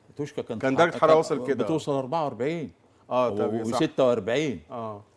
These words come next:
Speaker 1: بس ما فيش رطوبة. يعني
Speaker 2: ما فيش رطوبة.
Speaker 1: ما فيش رطوبة.
Speaker 2: مم.
Speaker 1: آه، كانوا بيغطوا العنب بالسران الأبيض،
Speaker 2: مم.
Speaker 1: ولما اتقطع جزء من السران، آه،
Speaker 2: حصل مشكلة.
Speaker 1: حصل مشكلة،
Speaker 2: مم.
Speaker 1: مشكلة جامدة.
Speaker 2: مم.
Speaker 1: وعاوز أقول لسيادتك،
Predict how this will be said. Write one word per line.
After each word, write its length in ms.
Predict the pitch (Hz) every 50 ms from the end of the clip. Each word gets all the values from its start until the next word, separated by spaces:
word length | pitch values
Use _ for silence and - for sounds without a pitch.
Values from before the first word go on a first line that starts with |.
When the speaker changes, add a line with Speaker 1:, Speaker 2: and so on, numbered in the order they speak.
| _ _ - -
Speaker 1:
بس 380 | 104 104 - 98 117 - -
ما 80 | 131 127
فيش 200 | 123 185 160 156
رطوبة. 400 | 139 - - 156 147 107 87 80 _ _ _ _ _ _ - 101
يعني 280 | 101 104 104 104 104 123
Speaker 2:
ما 60 | 113
فيش 160 | 110 - 110
رطوبة. 320 | 110 135 120 113 117 113 -
Speaker 1:
ما 80 | 101
فيش 180 | - 165 - 160
رطوبة. 460 | 139 - 196 226 254 196 92 - 127
Speaker 2:
مم. 220 | 113 110 104 101 101 _ _ _ _ -
Speaker 1:
آه، 260 | - 98 101 101 98 104
كانوا 260 | - 131 131 135 127
بيغطوا 680 | 127 127 135 175 175 - - 123 117 107 104 101 101 92
العنب 380 | 92 98 110 127 135 120 107
بالسران 420 | 104 104 - - 120 110 127 127 113
الأبيض، 360 | 104 120 117 117 123 123 120 - _ _ _ _ - 107
Speaker 2:
مم. 300 | 101 98 95 - 92 92
Speaker 1:
ولما 280 | 95 101 120 131 139
اتقطع 340 | - - - 139 - 117 98
جزء 280 | 95 107 123 117 117 107
من 60 | 104
السران، 460 | 87 - - - 82 82 87 92 104 104 - _ _ _ _ _ _ _ _ _ _ _ _ - 90
آه، 1080 | 87 90 92 92 92 95 95 90 92 95 98 - - - 50 - 95 101 107 - - - -
Speaker 2:
حصل 220 | 147 - 139 117
مشكلة. 260 | 107 - - - 95 82 - -
Speaker 1:
حصل 280 | 87 113 113 - 110 98
مشكلة، 400 | 87 - - - 151 175 139 -
Speaker 2:
مم. 240 | - _ - 117 104
Speaker 1:
مشكلة 220 | 98 127 131 127
جامدة. 300 | 110 117 113 113 98 - _ 107
Speaker 2:
مم. 120 | 107 98 90 82 _ _ -
Speaker 1:
وعاوز 440 | - 92 90 107 120 135 127 101 117
أقول 220 | 107 127 139 135
لسيادتك، 520 | 123 104 - - 117 107 107 - 117 113